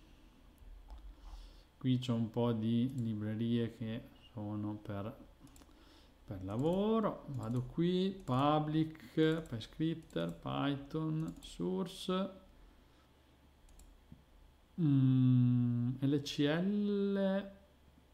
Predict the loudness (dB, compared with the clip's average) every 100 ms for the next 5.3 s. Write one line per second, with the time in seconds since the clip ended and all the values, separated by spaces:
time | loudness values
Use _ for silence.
0 | -20 -6 -2 0 2 0 0 -2 0 2
1 | 0 -2 -2 -4 -2 0 2 2 2 -2
2 | -2 0 -2 -4 -8 -8 -6 -6 -6 -6
3 | -8 -8 -8 -8 -10 -20 -20 -14 -8 -8
4 | -6 -4 -2 -2 -2 -4 -4 -4 -4 -6
5 | -6 -6 -6